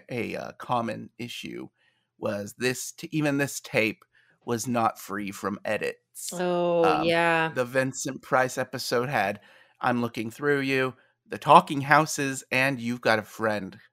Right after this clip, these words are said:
Speaker 1: all cut from it. And Alice Cooper had the "Over the Rainbow" segment cut.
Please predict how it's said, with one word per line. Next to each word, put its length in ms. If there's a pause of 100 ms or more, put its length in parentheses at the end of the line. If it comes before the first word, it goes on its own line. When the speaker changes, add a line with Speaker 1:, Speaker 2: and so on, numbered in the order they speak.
(100)
Speaker 1:
all 320
cut 320
from 260
it. 180 (640)
And 540 (400)
Alice 380
Cooper 800 (320)
had 280
the 280
"Over 260
the 160
Rainbow" 720
segment 640 (240)
cut. 240